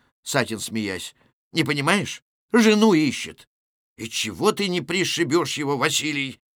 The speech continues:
Пепел: "Стану я из-за такой дряни жизнь себе портить". Актёр и Сатин, взяв у Пепла двугривенный, уходят. Пепел, зевая:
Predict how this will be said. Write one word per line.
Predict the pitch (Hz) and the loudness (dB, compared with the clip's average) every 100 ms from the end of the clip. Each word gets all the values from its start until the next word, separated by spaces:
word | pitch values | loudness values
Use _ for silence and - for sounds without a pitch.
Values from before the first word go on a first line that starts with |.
| _ _ _ _ _ _ | _ _ _ _ _ _
Пепел: | 117 101 90 82 _ _ | -4 -4 -8 -12 _ _
"Стану | - - 220 196 170 | -6 4 4 4 0
я | 147 135 98 - _ _ - | 2 0 -2 -8 _ _ -4
из-за | 156 147 | 0 0
такой | 156 156 165 | 0 0 0
дряни | 123 156 160 139 131 - _ | 2 2 2 2 -4 -6 _
жизнь | - 123 180 117 | -4 0 0 0
себе | 104 147 113 | -4 -2 -4
портить". | 101 127 92 98 - - _ _ _ _ _ _ _ _ | -2 -4 -4 -10 -14 -16 _ _ _ _ _ _ _ _
Актёр | - 131 - 160 | -4 -4 0 0
и | 135 | 0
Сатин, | 113 143 170 165 | -2 -2 -2 -4
взяв | 135 110 131 | -6 -6 -6
у | 104 | -6
Пепла | 135 135 120 120 | -6 -6 -4 -4
двугривенный, | 104 113 101 127 139 143 | -4 -6 -2 -2 -2 -4
уходят. | 156 131 - 95 85 76 - _ _ _ _ _ - | -6 -8 -6 -6 -6 -12 -18 _ _ _ _ _ -2
Пепел, | 147 131 120 | -2 0 -4
зевая: | 101 120 101 80 78 | -4 -4 -4 -6 -12